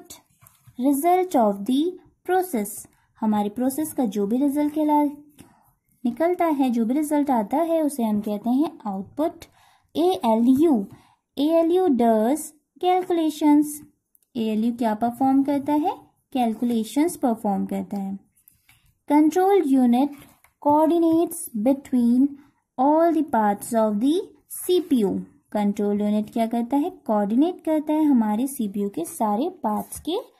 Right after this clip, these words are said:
बीच में। ओके, so dear students, that's all for today। So today you have to do these three exercise in your book as well as in your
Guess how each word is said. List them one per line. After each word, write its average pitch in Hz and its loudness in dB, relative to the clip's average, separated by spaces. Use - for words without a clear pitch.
बीच 233 -4
में। - -10
ओके, 262 -6
so 226 0
dear 226 -2
students, 285 -2
that's 214 -2
all 311 2
for 330 -2
today। 220 -2
So 214 -2
today 339 0
you 285 4
have 240 0
to 240 -2
do 226 -2
these 262 -2
three 302 -2
exercise 277 -2
in 226 0
your 220 0
book 320 0
as 208 2
well 240 0
as 233 0
in 202 -4
your 226 -2